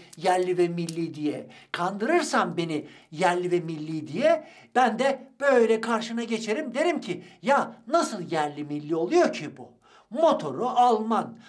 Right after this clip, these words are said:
bataryası Çin, tasarımı İtalyan, diğer aksesuarları bilmem neleri İngiliz.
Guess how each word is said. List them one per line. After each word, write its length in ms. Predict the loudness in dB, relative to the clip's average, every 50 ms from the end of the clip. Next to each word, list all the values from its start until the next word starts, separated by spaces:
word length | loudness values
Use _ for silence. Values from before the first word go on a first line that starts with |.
| -20 _ _
bataryası 760 | 4 4 4 2 0 -2 -2 -6 -10 -12 -14 -10 -10 -10 -6
Çin, 360 | -4 -2 -2 -2 -2 -4 -10 -16 -20 _ _ _
tasarımı 600 | 4 4 4 2 0 -4 -6 -6 -6 -6 -6 -6
İtalyan, 800 | -4 -4 -6 -6 -2 0 0 0 2 2 2 2 2 2 0 -8 -18 -20 -20 -20 -20 _ _ _ 0
diğer 400 | 4 4 6 6 4 2 0 -4 -10 -16 -20 _ _ _ -20 -14 -4
aksesuarları 840 | -2 0 0 0 -2 -6 -6 -4 -6 -6 -6 -4 -2 -2 0 0 0
bilmem 400 | -2 -4 -4 -2 -4 -4 -4 -6
neleri 280 | -6 -2 0 0 0 0
İngiliz. 880 | -2 0 2 2 2 2 0 -2 -2 -2 0 0 -2 -2 -6 -12 -16